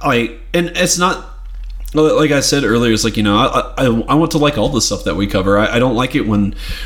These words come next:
we cover songs that I don't like because, you know, that it makes it harder, and I don't wanna sit here and rag on a song. But, you know, at the end of the day, you know, you know, we wanna give you our honest opinions, and when you have a song like "Take a Picture," it's like, I, I don't, is there anything redeeming about it? It's, it's just, it's hard to,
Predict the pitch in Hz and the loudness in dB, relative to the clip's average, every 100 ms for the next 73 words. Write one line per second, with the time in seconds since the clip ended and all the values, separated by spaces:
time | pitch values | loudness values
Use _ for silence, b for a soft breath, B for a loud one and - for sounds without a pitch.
0 | - 123 131 113 - 104 98 - 95 98 | 0 0 2 -2 0 0 0 0 -2 -2
1 | 92 90 95 - 104 107 101 104 117 107 | -4 -4 -4 -2 0 2 0 0 2 4
2 | 101 104 117 127 127 123 123 120 135 - | 4 2 2 0 2 0 0 0 0 0
3 | - - 120 131 117 117 123 127 117 110 | -4 -2 2 2 4 2 2 2 2 0
4 | - 113 113 107 101 98 110 107 110 110 | 0 0 2 2 0 0 2 2 2 2
5 | 104 - 143 175 87 104 B B B B | 0 0 0 0 -4 -8 B B B B
6 | B B 113 110 120 113 - 131 123 117 | B B -4 2 2 2 -2 -2 0 0
7 | 117 117 120 110 104 107 127 117 107 104 | 2 2 4 2 2 2 2 0 0 0
8 | 101 113 104 107 113 117 110 107 107 101 | 0 2 2 4 4 4 2 2 4 2
9 | 98 110 104 - - 104 131 113 101 101 | 2 0 0 -2 0 2 4 2 2 2
10 | 101 101 104 107 107 101 - 110 98 - | 2 4 4 2 2 0 0 0 -2 -2
11 | 117 110 113 110 120 98 95 90 107 117 | -2 -2 -2 -2 0 0 0 0 0 0
12 | 104 98 - 107 - - 113 135 117 98 | 0 -2 -6 -8 -8 -2 0 2 2 0
13 | 117 120 113 117 123 104 95 95 92 135 | 0 2 2 0 0 0 0 -4 0 0
14 | 196 196 226 240 262 285 - 151 147 151 | 2 0 0 0 -2 -6 -2 -2 2 0
15 | 156 151 147 123 117 131 127 113 101 | 2 0 0 -2 0 0 2 2 0